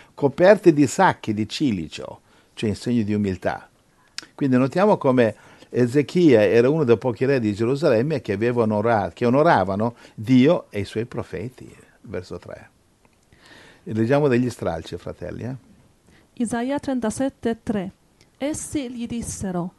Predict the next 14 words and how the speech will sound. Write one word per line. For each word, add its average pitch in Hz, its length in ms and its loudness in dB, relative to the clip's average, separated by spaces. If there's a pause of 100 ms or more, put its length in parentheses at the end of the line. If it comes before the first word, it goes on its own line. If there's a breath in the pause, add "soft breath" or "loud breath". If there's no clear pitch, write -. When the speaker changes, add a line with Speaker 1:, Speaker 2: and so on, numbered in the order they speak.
(240 soft breath)
Speaker 2:
"Così 233 320 0
parla 254 400 -4
Ezechia. 202 720 -2 (520 soft breath)
Oggi 262 360 -2
è 233 140 -4
giorno 240 340 -2
d'angoscia, 208 720 -4
di 220 140 -8
castigo 240 720 -4
e 226 120 -4
di 208 220 -6
disonore." 208 920 -2
Speaker 1:
Verso 110 320 -6
quattro. - 440 -18